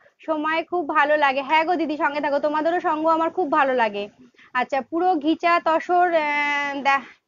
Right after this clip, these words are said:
দেখিও please। না গো, ফুল ঘিচা নেই, ঘিচার প্রচুর collection আমার দোকানে আছে, but সেগুলো আনিনি, সেগুলো আমি রেখে দিচ্ছি, কারণ সামনে পুজো, পুজোয় আমি জানি না কাপড় আনতে পারবো কিনা, কি পরিস্থিতি হবে না হবে। আমাদের তো টুকটুক করে ব্যবসা করতে হবে,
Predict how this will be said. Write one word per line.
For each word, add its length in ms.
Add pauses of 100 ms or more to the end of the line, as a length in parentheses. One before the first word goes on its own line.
(200)
দেখিও 380
please। 220
না 180
গো, 140
ফুল 240
ঘিচা 220
নেই, 180
ঘিচার 260
প্রচুর 460
collection 400
আমার 180
দোকানে 280
আছে, 220 (400)
but 140
সেগুলো 300
আনিনি, 360
সেগুলো 260
আমি 160
রেখে 260
দিচ্ছি, 480 (320)
কারণ 200
সামনে 300
পুজো, 460 (280)
পুজোয় 280
আমি 200
জানি 280
না 280
কাপড় 380
আনতে 380
পারবো 420
কিনা, 460 (120)
কি 100
পরিস্থিতি 560
হবে 280
না 160
হবে। 320 (320)
আমাদের 300
তো 100
টুকটুক 320
করে 180
ব্যবসা 280
করতে 300
হবে, 400